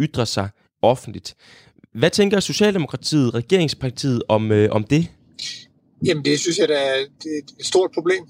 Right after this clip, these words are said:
Speaker 2: Altså, jeg tror, alle os, der er aktive på de sociale medier, øh, oplever jo, at, øh,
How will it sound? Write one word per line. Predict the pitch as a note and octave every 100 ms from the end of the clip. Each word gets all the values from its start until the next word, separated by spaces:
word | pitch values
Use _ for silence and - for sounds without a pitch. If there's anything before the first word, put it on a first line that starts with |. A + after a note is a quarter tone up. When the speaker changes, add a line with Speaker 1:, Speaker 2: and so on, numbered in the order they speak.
| - _ _ _ -
Speaker 2:
Altså, | D#3+ D#3 C#3+
jeg | C#3 C#3+ D3
tror, | - F3 D3+
alle | D#3 D#3+ F3
os, | D#3+
der | - D#3+
er | D3 D3 E3+ D#3+
aktive | D#3+ - F3+ C#3 C3
på | E3
de | D#3+
sociale | - D3 D#3+ D3 C#3+
medier, | D#3 D#3+ D#3+ - - - - - - - F3
øh, | C#3 C3+
oplever | D3 D#3 F#3 D#3 C3+
jo, | C3 B2+ -
at, | C3+ B2+
øh, | C#3